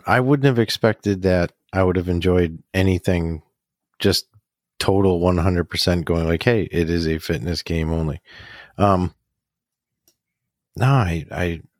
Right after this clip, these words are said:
I th-, we had said before in another podcast, you know, I think this is the year that fitness and V R takes a bigger turn, um, becomes more mainstream.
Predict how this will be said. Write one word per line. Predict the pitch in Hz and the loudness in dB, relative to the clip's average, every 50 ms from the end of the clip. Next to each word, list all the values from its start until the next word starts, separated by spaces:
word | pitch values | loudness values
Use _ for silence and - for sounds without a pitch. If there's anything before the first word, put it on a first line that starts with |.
| _ - | _ -4
I | 101 101 | -4 -4
th-, | - - 101 101 | -2 -4 -2 2
we | 113 117 | 4 2
had | 120 113 110 - | 2 2 2 2
said | - 127 123 117 110 107 - - - - | 2 2 2 2 -2 -10 -14 -16 -14 -4
before | 104 110 107 - - - 107 107 110 113 110 110 107 101 101 - - | 0 0 0 0 0 0 2 4 4 4 4 4 2 0 -4 -8 -8
in | - 98 | -6 -2
another | 101 98 95 95 98 98 104 101 | 0 0 2 2 4 4 2 0
podcast, | - - 101 95 101 - - - 92 - - 85 95 | 2 0 2 2 2 0 0 -2 -2 -2 0 0 0
you | 95 98 | 2 2
know, | 95 85 | 2 2
I | 85 95 | 2 0
think | 92 - 95 92 85 - - | 0 0 0 -2 -2 -2 -4
this | - 92 - - | -4 -4 -2 -2
is | 92 90 90 82 | -2 -4 -2 0
the | 90 90 | 0 0
year | 82 85 87 90 90 87 87 90 87 | 2 2 2 4 4 2 2 0 0
that | 80 90 87 85 85 85 - - _ _ _ _ _ _ _ _ _ _ _ _ _ _ _ _ _ _ _ _ _ _ _ | 0 0 0 2 0 0 -2 -6 _ _ _ _ _ _ _ _ _ _ _ _ _ _ _ _ _ _ _ _ _ _ _
fitness | _ - 104 85 95 95 90 - - | _ -2 0 2 2 0 2 2 0
and | 92 87 82 | 0 0 2
V | 87 87 85 | 2 2 4
R | 85 87 87 | 4 2 0
takes | - - 95 82 - - | 2 0 -2 -2 0 -4
a | - | -6
bigger | 78 - 87 82 80 82 82 | 0 0 0 0 2 0 -2
turn, | 80 - - 90 82 85 85 87 87 82 - _ _ _ _ _ _ _ _ _ _ _ _ _ _ _ - | -2 -2 -2 -2 0 0 0 -2 -4 -6 -8 _ _ _ _ _ _ _ _ _ _ _ _ _ _ _ -4
um, | 85 87 80 80 - - - - _ _ _ _ _ _ | -4 -4 -2 -4 -6 -10 -14 -16 _ _ _ _ _ _
becomes | 95 - 95 90 85 92 | -4 -2 0 0 0 0
more | 90 90 82 82 | 2 2 2 2
mainstream. | 80 80 82 87 90 90 - - - 95 90 90 87 90 85 | 2 2 2 2 2 0 0 0 0 0 0 0 -2 -4 -6